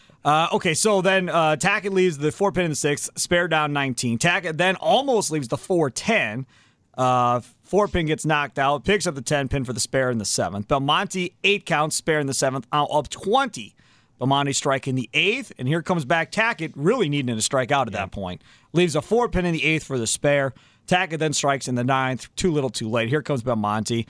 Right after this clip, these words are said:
Speaker 1: Uh, double in the ninth, uh, and then Belmo, uh, leaves a ten pin in the tenth.
Speaker 2: Has to make
Speaker 1: He
Speaker 2: it.
Speaker 1: still needed another pin
Speaker 2: Yep.
Speaker 1: after that, but starts yelling that, you
Speaker 2: Right.
Speaker 1: know, screams and shouts, "Number
Speaker 2: Ten.
Speaker 1: ten, number
Speaker 2: Yep.
Speaker 1: ten, number ten." We'll tell you
Speaker 2: Yep.
Speaker 1: about that in a second.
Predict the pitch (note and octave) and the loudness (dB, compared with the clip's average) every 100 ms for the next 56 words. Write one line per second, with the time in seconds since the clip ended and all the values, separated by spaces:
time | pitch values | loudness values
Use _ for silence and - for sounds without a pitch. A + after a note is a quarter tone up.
0 | - _ _ A2+ A#2+ A#2 A#2+ F3 F#3+ F#3+ | -10 _ _ 0 2 0 2 2 2 0
1 | F#3 D3+ B2+ A#2+ C#3+ C#3 C#3 C#3 - - | -2 -2 0 2 2 2 -2 -6 -12 -6
2 | A2+ A2 A2 G2+ C3 C3+ B2 A#2+ D3+ D#3+ | 0 2 2 2 2 2 0 2 2 4
3 | D#3 D3 C#3 - B2+ A#2+ B2 C#3+ B2 B2 | 2 2 0 0 2 2 2 0 0 -2
4 | G#2 - G#3 G3 F#3 F3+ D3 B2+ G#2+ F#3+ | -2 0 0 2 0 0 -2 -2 0 0
5 | D3+ B2+ - _ - - G#2 - G#2 F3+ | 0 0 -8 _ -20 -10 -8 -6 0 2
6 | F#3 - D4+ C4 A3+ F3+ D#3+ D#3 D#3 C3+ | 2 2 2 2 2 2 0 2 2 0
7 | - D#3+ A#2 E2+ F#2 A2 F#2 - E3+ D#3+ | -2 -2 -2 -6 -14 -18 -20 -2 -2 0
8 | C#3+ B2+ B2 - C#3+ C3+ - E3+ D3 - | -4 -2 -2 -2 -4 -2 2 2 0 -4
9 | C#3+ F3 F3 C3+ B2 B2 _ _ _ - | 0 2 2 -2 -2 -4 _ _ _ 0
10 | C#3+ C#3 B2+ _ _ A2+ A#2+ A#2+ A2+ - | 2 2 -2 _ _ -4 0 2 0 -2
11 | _ - F3 D3+ C3+ D#3+ C#3 C#3+ D3 B2 | _ -2 2 2 2 2 2 0 0 4
12 | A2 F3 C3+ C#3 C3 A#2 D3+ C#3+ B2+ A2 | 4 4 2 0 -2 0 0 2 0 -2
13 | G#2+ D3+ B2+ A2 A#2 - A2+ G#2 G2 B2 | 0 0 0 -2 -4 -2 0 0 0 0
14 | G#2 G2 - B2+ G2+ | 0 -4 0 -2 -2